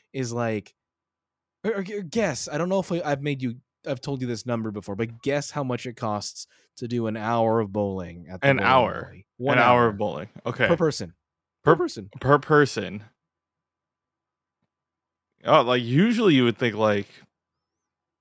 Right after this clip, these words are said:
Speaker 2: maybe, like, ten, fi-, maybe fifteen if,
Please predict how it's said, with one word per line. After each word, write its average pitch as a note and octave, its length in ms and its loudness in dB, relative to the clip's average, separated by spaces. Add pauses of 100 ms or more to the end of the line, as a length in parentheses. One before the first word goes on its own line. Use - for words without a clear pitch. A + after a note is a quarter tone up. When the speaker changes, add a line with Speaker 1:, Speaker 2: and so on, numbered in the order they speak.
(220)
Speaker 2:
maybe, B2 320 0
like, A2 340 4 (480)
ten, A#2 680 -4
fi-, A2 240 -4
maybe B2 420 -4
fifteen D#3+ 840 0
if, - 340 -4